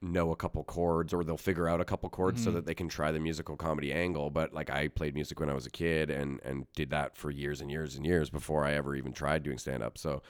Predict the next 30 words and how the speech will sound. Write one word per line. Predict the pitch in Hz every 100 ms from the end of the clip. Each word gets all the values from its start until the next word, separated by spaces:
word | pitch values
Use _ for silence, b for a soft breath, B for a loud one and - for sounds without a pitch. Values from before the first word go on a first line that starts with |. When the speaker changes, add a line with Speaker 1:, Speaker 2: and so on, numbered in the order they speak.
| B B B -
Speaker 1:
um, | 80 69 69 69 - _
yeah, | 110 82
for | 92
me, | 90 98 98
writing | 82 90 87
songs | 82 82 71
is | -
easier. | 69 69 69 60 57
I | 87
think, | 92 139 92
honestly, | 92 101 - 92 82 67
when | 80 80
I |
do | 78 85
stand-up, | 82 - 80 85 - _ _ _ _ _ _ _ _
I | 87
don't | 95 113
even | 117
get | 101 -
stressed | - 95 90 -
out | 85 85 - _ _
when | 85
I'm | 80 78
doing | 82 78
music | 76 76 76
stuff | - 67 58
because | - 80 82 76 - b b b b b _
my | 92 92
brain's | 82 87 95 92 -
just, | 92